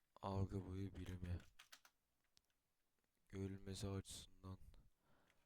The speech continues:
Şöyle bir şekli vardır. Ters Y şeklindedir. Dalga boyu ölçü birimi olarak, e, angstrom veya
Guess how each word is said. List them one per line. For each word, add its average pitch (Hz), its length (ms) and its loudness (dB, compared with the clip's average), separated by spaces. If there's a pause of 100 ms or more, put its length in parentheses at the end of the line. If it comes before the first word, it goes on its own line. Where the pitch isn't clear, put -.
(2500)
Şöyle 131 420 8
bir 127 60 4
şekli 127 380 8
vardır. 113 360 12
Ters - 360 12
Y 120 80 10
şeklindedir. 101 720 4 (3750)
Dalga 135 360 12
boyu 147 140 8
ölçü 131 380 8
birimi 151 220 4
olarak, 143 640 12 (160)
e, 101 480 10 (100)
angstrom 143 800 12
veya 143 360 12